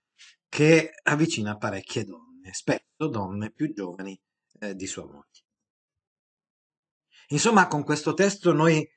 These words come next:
ci immergiamo nell'abisso del mondo istintivo, dell'istinto,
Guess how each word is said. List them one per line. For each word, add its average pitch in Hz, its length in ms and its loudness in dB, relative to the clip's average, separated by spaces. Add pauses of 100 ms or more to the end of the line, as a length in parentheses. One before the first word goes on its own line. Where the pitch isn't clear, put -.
(340)
ci - 160 0
immergiamo 147 560 4
nell'abisso 147 960 2
del 120 160 -4
mondo 120 260 -6
istintivo, 113 540 -10
dell'istinto, 117 960 -10